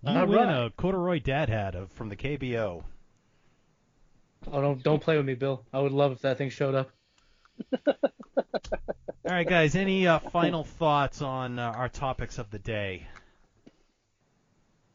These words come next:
Speaker 2: No, I think we, uh, I think we touched all bases. Special
Speaker 1: No, no
Speaker 2: episode,
Speaker 1: pun
Speaker 2: and we went
Speaker 1: intended
Speaker 2: over an
Speaker 1: there.
Speaker 2: hour and twenty. That's what we do.
Speaker 1: Yeah, I was thinking, like, half an hour maybe we talk about it, but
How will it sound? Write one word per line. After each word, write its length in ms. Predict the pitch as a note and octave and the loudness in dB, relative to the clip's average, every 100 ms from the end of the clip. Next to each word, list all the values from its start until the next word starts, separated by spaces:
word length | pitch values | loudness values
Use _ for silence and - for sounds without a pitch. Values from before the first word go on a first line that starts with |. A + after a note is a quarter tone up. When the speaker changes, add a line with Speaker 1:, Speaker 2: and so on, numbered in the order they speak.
| _ _ _ _ _ | _ _ _ _ _
Speaker 2:
No, 220 | E3 D#3+ | 2 4
I 160 | B3 D#3+ | 6 4
think 200 | D#3+ E3 | 2 0
we, 220 | E3+ E3+ | -2 -4
uh, 220 | D3+ E3 | -2 -2
I 140 | E3 C#3+ | -2 -4
think 160 | G3 G3 | -6 -6
we 140 | E3+ _ | -8 _
touched 300 | - F#3 - | -4 -4 0
all 160 | F#3+ F#3 | 0 2
bases. 560 | D#3+ G#3 G#3+ - - _ _ _ _ _ | 2 0 0 -12 -14 _ _ _ _ _
Special 380 | - - G3 D#3+ | -20 0 2 4
Speaker 1:
No, 40 | |
no 60 | G3+ | 4
Speaker 2:
episode, 380 | G3+ A3 E3 A3 | 4 0 4 4
Speaker 1:
pun 120 | A3 | 4
Speaker 2:
and 20 | |
we 80 | F3 | 2
went 200 | F3 F3+ | 2 4
Speaker 1:
intended 100 | F#3+ | 4
Speaker 2:
over 100 | F#3+ | 2
an 60 | F#3+ | 2
Speaker 1:
there. 80 | F#3+ | 4
Speaker 2:
hour 160 | G3 | 4
and 80 | G3 | 2
twenty. 280 | G3+ A3 F#3 | 0 -2 -2
That's 120 | B2 | -4
what 100 | D3 | -2
we 100 | F3+ | -2
do. 280 | F3+ G3+ A#2 _ | 0 -2 -4 _
Speaker 1:
Yeah, 160 | F3+ | 2
I 60 | F3+ | 4
was 140 | E3 | 4
thinking, 300 | - F#3 F3 | 2 -2 0
like, 220 | D#3+ C#3+ C3+ _ _ _ | 0 -2 -4 _ _ _
half 260 | - C3 C#3+ | -4 -2 0
an 60 | C#3 | 0
hour 220 | D3 D#3 | 0 0
maybe 260 | E3 D#3+ | 0 -2
we 120 | D#3+ D#3 | -2 -2
talk 260 | E3 D#3 | -2 -2
about 240 | D#3+ E3 F3 | -2 -2 -2
it, 100 | - | -2
but 180 | A#2 | -2